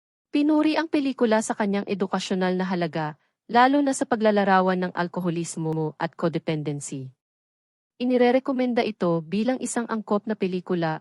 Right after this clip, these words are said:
para sa mga edad labintatlo pataas dahil sa mature na tema at wika.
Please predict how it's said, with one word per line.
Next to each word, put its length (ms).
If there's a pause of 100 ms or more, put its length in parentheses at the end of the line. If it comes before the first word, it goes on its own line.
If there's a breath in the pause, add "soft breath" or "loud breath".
para 240
sa 160
mga 240
edad 280 (120)
labintatlo 640
pataas 640 (160)
dahil 320
sa 160
mature 320
na 160
tema 320
at 240
wika. 400